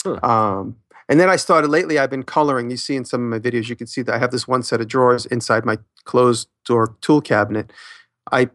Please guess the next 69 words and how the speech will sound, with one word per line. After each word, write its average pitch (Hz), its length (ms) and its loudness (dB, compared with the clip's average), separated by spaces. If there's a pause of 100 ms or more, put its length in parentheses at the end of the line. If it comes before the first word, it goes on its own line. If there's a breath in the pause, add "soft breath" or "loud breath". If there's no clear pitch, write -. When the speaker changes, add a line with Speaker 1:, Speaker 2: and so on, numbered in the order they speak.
Speaker 2:
I 127 120 0
paint 147 240 0
them 123 100 -4
colors. - 580 -4 (160)
And 113 320 -8
the 135 100 -8
reason 156 220 4
I 139 80 0
paint 139 160 -2
them 127 120 -6
colors 156 240 2
is 120 40 -10
'cause 131 200 -2 (120)
I, 131 240 -2
I 143 80 2
don't, 165 260 0 (320)
I - 80 -4
can't 165 300 -4
commit 143 400 -2
to 123 80 -6
what's 120 220 0
in 120 80 -2
that 107 180 -6
drawer. 117 400 -2 (260)
Like, 123 120 0
I 131 80 2
can't 135 340 -4
say, 117 220 -2
like, 107 180 -4
"Okay, 120 220 0
this 131 180 2
is 120 140 2
only 123 340 4
this 113 220 -4
thing," 104 220 -4
and 107 100 -2
then 113 80 2
I 110 60 2
make 113 180 2
a 117 40 2
little 113 200 0
card 110 320 0
and 107 40 -4
I 107 40 -8
stick - 260 -4
it 113 80 0
on 110 180 0
there. 104 160 -10 (520 loud breath)
I'm 123 120 2
like, 110 320 0
"The 131 80 4
middle 139 240 4
drawer, 127 320 4
third 127 240 0
one 123 100 -2
down, 117 240 0
I 113 40 -4
think 117 200 -6
it's 110 100 -10
purple." 113 460 -2
That's, 110 180 -6
like, 113 280 0
what 117 80 4
I'll 107 100 2
tell 107 180 0
somebody 104 360 -6
else. - 180 -8
I'll, 107 80 0
they, 110 180 0